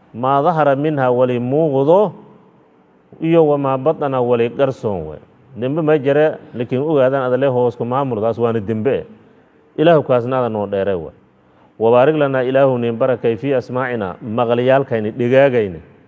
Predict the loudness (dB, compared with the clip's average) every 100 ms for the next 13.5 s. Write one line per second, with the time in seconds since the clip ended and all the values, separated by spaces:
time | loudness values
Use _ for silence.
0 | _ _ _ _ -4 0 2 2 2 2
1 | 2 0 -2 -6 -8 -6 -4 -2 -2 -4
2 | -8 _ _ _ -6 2 4 4 2 2
3 | 2 2 -2 -4 -4 -6 -2 0 2 0
4 | -2 -6 -12 -20 _ _ _ 0 2 4
5 | 2 0 0 0 -2 0 0 0 -2 0
6 | -2 -6 -4 -2 -2 -6 -12 _ _ _
7 | _ -14 0 0 2 -2 2 2 2 0
8 | -2 -2 -4 -4 -2 0 -2 2 2 2
9 | 0 -8 -14 -20 _ _ -10 0 0 2
10 | 0 -2 0 0 2 4 4 2 -2 -6
11 | -4 -2 -2 -2 -2 0 0 -2 0 2
12 | 2 0 -4 -6 -4 0 2 2 0 2
13 | 2 2 0 -2